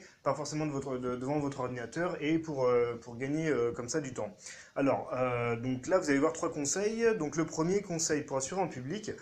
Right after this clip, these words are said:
c'est d'abord de, euh, de bien connaître le matos que vous allez avoir à votre disposition. Donc le matériel de mix, euh, donc, euh, typiquement, ça peut être donc un mixeur forcément. Il y aura forcément, enfin, il y aura, il peut y avoir des platines, euh, C D ou des platines, euh, vinyles,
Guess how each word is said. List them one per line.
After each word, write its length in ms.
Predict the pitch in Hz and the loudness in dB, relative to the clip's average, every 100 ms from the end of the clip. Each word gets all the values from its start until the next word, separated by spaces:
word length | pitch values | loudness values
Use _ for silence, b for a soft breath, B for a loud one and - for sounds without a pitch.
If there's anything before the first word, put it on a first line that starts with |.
| B B | B B
c'est 180 | - 175 | -2 4
d'abord 420 | 156 139 185 165 | 4 6 6 4
de, 340 | 135 156 185 185 B B - | 0 2 2 0 B B -4
euh, 300 | 127 127 123 | 0 2 2
de 160 | 120 123 | 0 -4
bien 240 | 123 170 | -2 -4
connaître 540 | 185 156 160 180 - 131 | -2 0 0 0 0 -2
le 260 | 123 123 | 0 0
matos 500 | 123 147 156 180 180 | 0 -2 -2 -2 -2
que 100 | - | -2
vous 160 | 127 131 | -4 0
allez 140 | 139 | 2
avoir 360 | 139 135 180 147 | 2 2 -2 -2
à 60 | 127 | -4
votre 280 | 156 - | -4 -4
disposition. 640 | 131 143 147 131 135 123 113 | -4 -6 -8 -8 -8 -10 -10
Donc 180 | 113 135 | -10 -4
le 80 | 151 | -2
matériel 500 | 165 160 156 156 143 | -2 0 2 2 2
de 100 | 135 | 0
mix, 340 | 170 202 - B B B 123 | 0 -2 -8 B B B -2
euh, 240 | 123 123 120 | 0 0 -2
donc, 340 | 131 127 - | -4 -6 -2
euh, 180 | 123 120 | -2 -2
typiquement, 460 | 151 135 151 170 | -6 -8 -4 -2
ça 200 | 165 131 | 0 -2
peut 120 | 123 147 | 0 0
être 100 | 123 | 0
donc 180 | 120 | -2
un 60 | 123 | -2
mixeur 380 | 131 - 160 147 | -2 0 0 -2
forcément. 540 | 113 - 139 165 190 | -4 -4 -2 0 0
Il 60 | 170 | 0
y 60 | |
aura 180 | 131 127 | 2 2
forcément, 600 | 139 143 - 151 160 160 | 0 -4 -4 -2 -2 -2
enfin, 180 | 156 135 | 0 0
il 60 | 131 | 2
y 20 | |
aura, 280 | 123 120 - - 160 | 2 0 -4 -16 -14
il 120 | 135 | 2
peut 120 | 175 | 6
y 80 | 170 | 6
avoir 500 | 143 160 170 160 127 | 6 4 4 4 0
des 80 | 135 | -2
platines, 540 | 143 139 160 160 151 | -2 -2 -4 -4 0
euh, 520 | 127 123 120 120 120 117 | 4 4 4 2 0 -2
C 220 | - 143 | -4 -2
D 300 | 147 165 165 | 2 4 2
ou 160 | 147 | 0
des 140 | 139 131 | -4 -2
platines, 500 | 127 127 - 135 123 | -2 -2 -4 -6 -4
euh, 160 | 113 | -4
vinyles, 440 | 101 120 151 196 | -4 -4 -2 -2